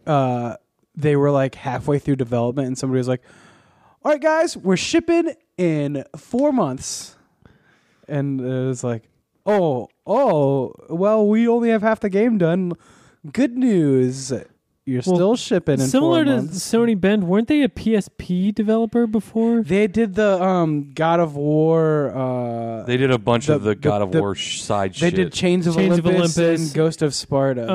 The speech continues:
Speaker 2: Okay, yeah.
Speaker 1: on P S P.
Speaker 2: Yeah. So maybe it's just not easy to go from P S P to P S four, <laughs> as we've seen from two out of two studios. <laughs>
Speaker 1: Well, they just spent, it seems like they spent a, spent a ridiculous amount of their time and budget just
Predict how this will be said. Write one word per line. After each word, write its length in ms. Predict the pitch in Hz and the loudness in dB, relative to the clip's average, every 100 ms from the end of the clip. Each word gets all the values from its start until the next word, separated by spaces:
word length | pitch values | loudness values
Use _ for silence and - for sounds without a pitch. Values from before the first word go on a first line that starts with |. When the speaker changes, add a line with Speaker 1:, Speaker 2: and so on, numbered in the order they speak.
| 175 | 0
Speaker 2:
Okay, 360 | - 156 147 | 0 -4 -4
yeah. 80 | 143 | -2
Speaker 1:
on 160 | 139 135 | -2 0
P 160 | 135 | -2
S 140 | 127 123 | -4 -6
P. 480 | - 123 107 85 - | -4 -4 -4 -8 -4
Speaker 2:
Yeah. 300 | 180 151 131 - _ | 0 0 -4 -16 _
So 420 | - - 180 170 156 | -12 -2 2 2 0
maybe 380 | 185 190 208 202 | 0 2 2 2
it's 200 | 196 175 | 0 -2
just 180 | - 170 | -2 0
not 320 | 185 180 170 - - - - _ | 0 0 -2 -6 -20 -20 -20 _
easy 340 | 196 185 170 175 | 0 2 2 2
to 100 | 160 | 2
go 200 | 165 156 | 0 0
from 220 | - 160 | 0 -2
P 200 | - 175 | 0 -2
S 120 | 151 | -2
P 200 | - 170 | 0 0
to 60 | 156 | 0
P 220 | - 165 | -2 0
S 140 | 151 | 0
four, 380 | - 170 160 160 - - | -2 0 0 -2 -10 -18
<laughs> 240 | - - - | -20 -12 -2
as 220 | 160 147 | 0 0
we've 240 | 156 147 | -2 -2
seen 480 | - 170 156 151 151 - - _ | -2 0 0 2 -2 -4 -18 _
from 400 | _ 165 151 147 | _ 2 2 2
two 260 | 147 - 170 | -2 2 4
out 120 | 147 | 4
of 140 | 151 - | 0 0
two 200 | 175 165 | 0 0
studios. 920 | - 170 156 196 - - - - - | 0 0 2 0 -6 -12 -12 -10 -4
<laughs> 20 | |
Speaker 1:
Well, 120 | 190 208 | 0 2
they 200 | 262 285 | 4 2
just 320 | - 254 - | 2 0 0
spent, 380 | - 226 202 139 | 0 2 2 -2
it 200 | 147 185 | 0 0
seems 560 | - - 147 - 262 220 | -2 -20 -16 0 2 2
like 100 | 196 | 2
they 120 | 185 | 0
spent 360 | - 190 175 - | 0 0 0 2
a, 400 | 147 - - - | 0 -2 -16 -16
spent 380 | - 170 160 | -6 -2 -2
a 40 | 147 | 0
ridiculous 560 | 139 117 143 143 131 | -2 0 -2 -2 -4
amount 200 | 127 123 | -4 -6
of 60 | 120 | -4
their 100 | 120 | -4
time 260 | - 120 120 | -4 -4 -4
and 120 | 110 | -2
budget 460 | 110 110 113 104 | -2 -2 -2 -4
just 300 | 107 113 - | -4 -6 -6